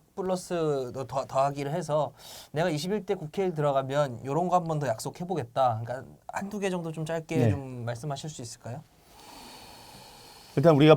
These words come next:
Speaker 2: 백오십일 층, 아, 이제 타워를
Speaker 1: 인천
Speaker 2: 짓겠다고,
Speaker 1: 타워
Speaker 2: 인천
Speaker 1: 말씀하셨나요?
Speaker 2: 타워를 우리가 지으려고 하다가 무산된 게 있습니다.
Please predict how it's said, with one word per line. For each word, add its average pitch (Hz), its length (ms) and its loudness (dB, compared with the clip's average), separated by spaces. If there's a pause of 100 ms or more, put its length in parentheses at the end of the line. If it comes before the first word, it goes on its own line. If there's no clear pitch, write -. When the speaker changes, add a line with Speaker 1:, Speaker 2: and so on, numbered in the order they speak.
(140)
Speaker 2:
백오십일 147 600 8
층, 143 580 4 (160)
아, 107 640 6 (100)
이제 107 180 0
타워를 170 500 8
Speaker 1:
인천 123 180 2
Speaker 2:
짓겠다고, 95 400 4
Speaker 1:
타워 98 140 4
Speaker 2:
인천 123 280 4
Speaker 1:
말씀하셨나요? 117 40 0
Speaker 2:
타워를 113 840 2
우리가 104 720 2 (500)
지으려고 131 440 6
하다가 104 640 2
무산된 113 480 4
게 92 80 2
있습니다. 85 500 -4